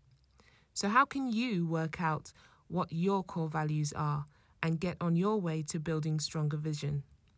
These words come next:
Here are three simple steps to get you started. Number one, choose between three and five core values that you resonate with from the list.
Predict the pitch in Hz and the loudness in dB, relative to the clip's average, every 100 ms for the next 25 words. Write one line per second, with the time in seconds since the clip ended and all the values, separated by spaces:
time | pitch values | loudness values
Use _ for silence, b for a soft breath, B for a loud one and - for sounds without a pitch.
0 | - - - - - - - - - - | -20 -20 -20 -20 -20 -20 -20 -20 -10 -2
1 | 240 233 - 220 254 262 247 233 240 - | 0 0 0 -2 2 2 0 -2 0 0
2 | 160 147 - - b - 175 170 - 160 | 0 -2 -4 -6 b -10 -4 -4 -2 -2
3 | - 156 147 165 147 - _ _ _ b | -2 -2 -4 -6 -8 -12 _ _ _ b
4 | b b b b 220 240 247 175 147 139 | b b b b 0 2 2 2 2 0
5 | - - b b b b - - 277 294 | -6 -16 b b b b -2 2 4 4
6 | 294 - - - 220 - 175 180 175 226 | 2 0 -4 -4 -2 0 2 2 -2 -2
7 | 247 262 - 220 - - 190 160 160 160 | 0 0 0 -4 -4 -2 0 0 -2 -4
8 | - - 202 202 180 156 151 156 151 - | -10 0 2 2 0 0 0 0 -2 -6
9 | b - 170 175 180 170 165 165 151 151 | b -6 -2 0 2 2 2 2 0 -2
10 | 151 143 143 b b b b b b b | 0 0 -4 b b b b b b b
11 | b - 165 165 151 165 147 - - - | b -6 0 2 2 2 0 -2 -4 -6